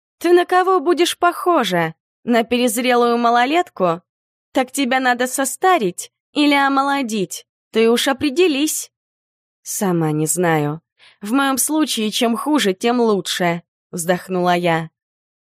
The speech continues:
«Но краситься не хочу». «Есть смываемая краска,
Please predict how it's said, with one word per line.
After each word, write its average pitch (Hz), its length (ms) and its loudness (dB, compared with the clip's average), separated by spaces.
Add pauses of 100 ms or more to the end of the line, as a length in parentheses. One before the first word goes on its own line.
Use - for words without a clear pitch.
(300)
«Но 214 320 2
краситься 220 640 -2
не 185 120 0
хочу». 160 540 -4 (1000)
«Есть 349 420 2
смываемая 294 880 2
краска, 196 680 -2